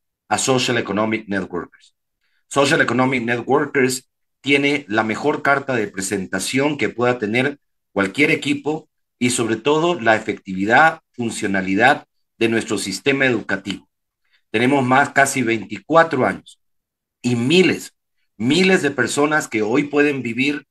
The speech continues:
dignamente a través de un ingreso residual, a través de la construcción precisamente de un estilo de vida fundamentado en una red sólida y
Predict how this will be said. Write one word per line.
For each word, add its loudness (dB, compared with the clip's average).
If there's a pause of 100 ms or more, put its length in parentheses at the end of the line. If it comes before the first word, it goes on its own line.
(340)
dignamente -4
a -6
través -2
de -6
un -6
ingreso -6
residual, -4 (520)
a 0
través -2
de -4
la -6
construcción -4
precisamente -6 (260)
de -2
un -2
estilo -4
de -6
vida -8 (340)
fundamentado 0
en -6
una 0
red -4
sólida -2 (420)
y -4